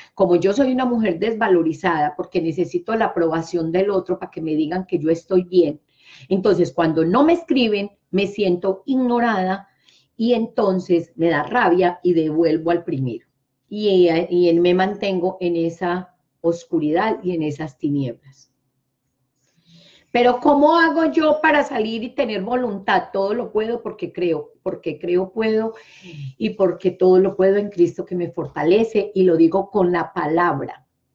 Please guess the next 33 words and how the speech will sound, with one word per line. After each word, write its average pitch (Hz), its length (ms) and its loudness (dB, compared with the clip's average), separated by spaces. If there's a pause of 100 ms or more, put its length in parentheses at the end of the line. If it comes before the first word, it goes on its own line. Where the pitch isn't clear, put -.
(360)
Y 214 80 -2
lo 202 140 6
digo, 185 240 6
no, 196 200 2
lo 165 160 4
puedo 175 220 2
hacer, 190 260 -4
yo 180 160 0
no, 226 240 0
yo 180 180 0
puedo, 165 280 2
yo 165 160 -2
puedo, 175 240 4
yo 147 160 -6
puedo, 190 200 0
yo 143 160 -6
puedo. 185 240 -2
Sí, 226 240 -4
claro 311 300 -2
que 294 100 0
yo 233 140 -4
puedo, 262 240 -2
hacerle, 269 300 -2
hacerle 269 260 -4
que 285 80 -6
yo 202 140 -6
puedo, 208 200 0
yo 175 140 -4
puedo, 190 160 -2
yo 156 160 -4
puedo, 180 160 -2
yo 165 100 -4
puedo. - 160 -8